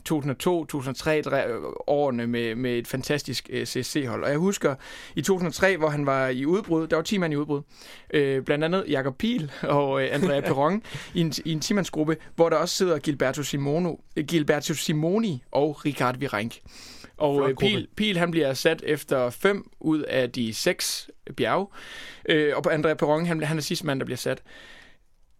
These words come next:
Speaker 1: Øh, og så tænker man, det bliver kun Virenque og, øh, Viro-, øh, hvad hedder det, Virenque og Simoni og Dufault, der, der skal kæmpe om det. Og så
Speaker 2: Sindssygt stærk gruppe,
Speaker 1: og jeg
Speaker 2: det
Speaker 1: ser
Speaker 2: der,
Speaker 1: det,
Speaker 2: han
Speaker 1: jeg
Speaker 2: har
Speaker 1: ser
Speaker 2: fået
Speaker 1: det
Speaker 2: snuset
Speaker 1: på,
Speaker 2: sig
Speaker 1: øh,
Speaker 2: med
Speaker 1: på
Speaker 2: i.
Speaker 1: Z D F, er, er på ferie i udlandet.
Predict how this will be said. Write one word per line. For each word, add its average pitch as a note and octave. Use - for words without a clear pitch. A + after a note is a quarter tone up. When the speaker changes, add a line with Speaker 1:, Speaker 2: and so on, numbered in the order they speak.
Speaker 1:
Øh, C3+
og C3
så D3+
tænker F3
man, F3
det D3+
bliver D3+
kun D#3+
Virenque D#3
og, C3
øh, B2
Viro-, C3
øh, C3+
hvad D#3
hedder C#3
det, B2+
Virenque D3
og D3
Simoni D#3+
og G#3
Dufault, F3+
der, C3
der C3+
skal C3+
kæmpe E3+
om C#3
det. C3+
Og -
så -
Speaker 2:
Sindssygt F3
stærk B2+
gruppe, D3
Speaker 1:
og -
jeg D#3+
Speaker 2:
det -
Speaker 1:
ser G#3
Speaker 2:
der, F#3+
Speaker 1:
det, E3
Speaker 2:
han C3
Speaker 1:
jeg -
Speaker 2:
har F3
Speaker 1:
ser -
Speaker 2:
fået G3+
Speaker 1:
det D#3+
Speaker 2:
snuset D3
Speaker 1:
på, C#3+
Speaker 2:
sig C#3+
Speaker 1:
øh, C#3
Speaker 2:
med C#3
Speaker 1:
på C3
Speaker 2:
i. -
Speaker 1:
Z C#3
D D3+
F, -
er, D3
er C#3
på D3
ferie F3
i C#3
udlandet. D#3